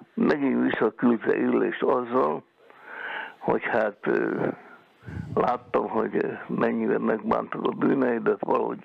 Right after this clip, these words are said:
így van, nem tudom, szó szerint, és, ö, ezért visszafelé mutatom az órát, nem tudom mennyivel.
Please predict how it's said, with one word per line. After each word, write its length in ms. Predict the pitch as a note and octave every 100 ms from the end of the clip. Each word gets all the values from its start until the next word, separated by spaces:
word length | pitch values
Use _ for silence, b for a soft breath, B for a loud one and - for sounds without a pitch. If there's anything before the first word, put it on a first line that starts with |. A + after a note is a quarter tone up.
| -
így 220 | - A2
van, 180 | A2 A2
nem 180 | - -
tudom, 260 | - - - B B -
szó 180 | C#3+ C3 -
szerint, 440 | D#3+ E3 D#3+ - - - B B B B B B B B _ _ _ _
és, 680 | - A#2 A#2 A2+ - - -
ö, 460 | C#3 - - F#2 F#3 - - F#4
ezért 460 | C3 B2 A#2 A2+ A2+
visszafelé 760 | C#3+ - A#2+ A#2+ A2 A2 A2+ -
mutatom 580 | B2+ A#2+ B2 G#2+ A2
az 160 | G2+ G#2
órát, 420 | A#2+ A2+ G#2 G2
nem 180 | A#2 G#2
tudom 300 | - G#2 -
mennyivel. 580 | G2+ G2 G#2 - -